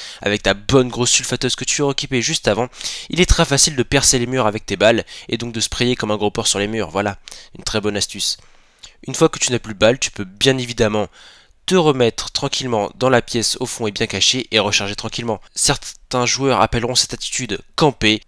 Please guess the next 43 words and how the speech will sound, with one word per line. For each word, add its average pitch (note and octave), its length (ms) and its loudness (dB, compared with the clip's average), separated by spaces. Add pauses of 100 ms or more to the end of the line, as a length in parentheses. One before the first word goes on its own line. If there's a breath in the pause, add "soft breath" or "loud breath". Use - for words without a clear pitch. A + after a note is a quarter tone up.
(120)
mais C3 100 -2
selon A#2+ 300 2
moi A2+ 160 0
c'est - 220 -4
une A2 80 -14
des G2 100 -4
meilleures B2+ 240 -2
façons - 400 0 (640 loud breath)
de D3 100 0
faire D#3 260 2
de D#3+ 140 0
gros A#2 220 -2
scores, F2 340 -2
voilà. F2 260 0 (160)
Tu - 140 -4
peux D3 140 2
bien D#3+ 200 6
évidemment E3 360 4
aussi D#3+ 180 4
te - 100 -2
mettre D3 220 6
dans C3 140 4
d'autres C3+ 300 0
endroits, A#2 280 4
par F#2 140 6
exemple A2 400 -2
pour C3 180 0
avoir B2 160 2
directement D3+ 540 0 (240 loud breath)
accès - 420 2
au F#3+ 120 0
spawn F3+ 360 2
de D#3 100 0
tes B2+ 220 0
ennemis, A#2 220 -2
comme B2 160 -4
je A#2+ 80 -4
suis - 140 4
en - 20 -8
train C3 120 -4
de A2+ 40 -2
le A2 80 -2
faire. C3+ 240 0